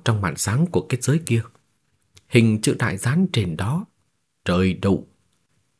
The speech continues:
Lâm Bắc Thần thuận thế trượt theo màn sáng đó, cả người có chút ngơ ngác.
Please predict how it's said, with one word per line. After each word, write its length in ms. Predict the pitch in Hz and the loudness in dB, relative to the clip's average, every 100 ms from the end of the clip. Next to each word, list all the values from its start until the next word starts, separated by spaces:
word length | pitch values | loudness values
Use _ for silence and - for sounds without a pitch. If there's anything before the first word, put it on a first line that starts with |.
| _ _ _ | _ _ _
Lâm 320 | 95 92 82 | 0 0 0
Bắc 140 | 80 131 | -4 -4
Thần 260 | - 78 71 | -4 -6 -6
thuận 140 | - - - | -6 -6 -4
thế 260 | 110 165 208 - | -2 -2 -4 -4
trượt 200 | 110 - | -4 0
theo 100 | 160 | 0
màn 200 | 131 95 | 0 -2
sáng 240 | - 135 151 | -2 -4 -2
đó, 260 | 139 190 _ _ - - _ | -4 -4 _ _ -20 -20 _
cả 100 | 107 | -2
người 200 | 95 87 | 0 0
có 160 | 80 92 | -2 -2
chút 200 | - 117 | 0 0
ngơ 180 | 98 82 - | 0 -2 -2
ngác. 200 | 113 | -4